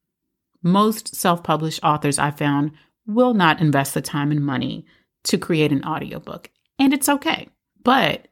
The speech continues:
it pays before you make that decision to know your audience. If they are listening to audiobooks more and more, it might be worth the investment of time and money for you to produce an audio version of your book. Only you can make that decision.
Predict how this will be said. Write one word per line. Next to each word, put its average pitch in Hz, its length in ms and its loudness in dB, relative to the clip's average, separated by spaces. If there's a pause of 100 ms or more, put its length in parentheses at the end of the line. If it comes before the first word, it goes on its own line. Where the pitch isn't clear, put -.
it - 180 0
pays 196 480 2
before 160 300 0
you 147 120 0
make 147 240 2
that 135 140 -4
decision 170 680 0
to - 140 -2
know 151 300 4
your 147 240 2
audience. - 680 -4 (360)
If 254 260 2
they 202 180 2
are 175 140 4
listening 170 380 2
to 165 120 -2
audiobooks 160 640 0
more 151 200 4
and 147 80 2
more, 160 320 2
it 143 100 -4
might 147 340 2
be 180 100 0
worth 156 280 -2
the 156 80 -2
investment 147 520 0
of 143 100 -8
time 147 320 2
and 147 140 2
money 143 220 4
for 151 160 -6
you 151 180 2
to 151 120 -4
produce 151 480 -2 (220)
an 165 140 2
audio 147 400 4
version 139 340 -2
of 135 140 -8
your 139 120 -8
book. - 380 -16 (640)
Only 185 240 4
you 175 140 2
can 165 200 0
make 143 200 2
that 135 160 -2
decision. 165 540 -2